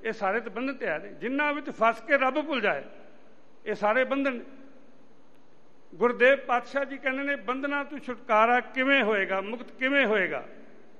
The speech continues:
ਜੇ ਉਹ ਗੱਜ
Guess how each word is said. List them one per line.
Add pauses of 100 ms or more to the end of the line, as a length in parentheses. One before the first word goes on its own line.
(880)
ਜੇ (580)
ਉਹ (460)
ਗੱਜ